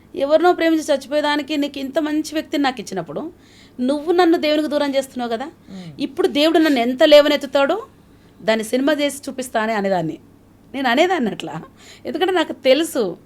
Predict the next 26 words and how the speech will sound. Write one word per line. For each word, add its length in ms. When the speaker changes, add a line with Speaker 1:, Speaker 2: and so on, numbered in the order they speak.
Speaker 1:
అన్యాయంగా 400
ఎవరైనా 720
మన 260
మీద 200
ఏదైనా 540
చేసినారంటే 420
అండి, 320
ఏడంతలు 840
ఆశీర్వాదం 540
వస్తది. 280
Speaker 2:
Hmm. 800
Speaker 1:
మనం 120
తప్పు 320
చేసి 380
శిక్ష 280
అనుభవిస్తే 500
రాదండి. 480
తప్పు 280
చేయకుండానే 720
శిక్ష 220
అనుభవించినాం 540
అనుకో, 180
ఏడంతలు 480
ఘనత 240
వస్తది 240
మనకు. 280